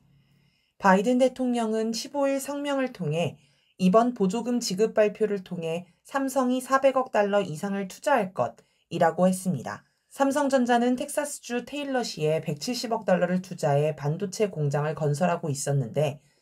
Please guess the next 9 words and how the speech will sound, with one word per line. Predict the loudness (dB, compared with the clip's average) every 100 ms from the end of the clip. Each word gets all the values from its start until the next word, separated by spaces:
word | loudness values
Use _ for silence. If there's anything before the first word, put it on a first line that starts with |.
| _ 2
보조금 | 4 4 0 -2
결정에 | 0 0 0 -2 0
맞춰 | 0 -2 0 0 0
투자액을 | -4 0 2 0 0 0 -2 -6 _ _
이천삼십 | -12 -6 -4 -2 -6 -4 -2
년까지 | -2 -2 -2 -2 -2 -4 -6 _ _
총 | -4 -4
사백오십억 | -2 -2 0 0 0 2 2 2
달러로 | 2 2 2 2 0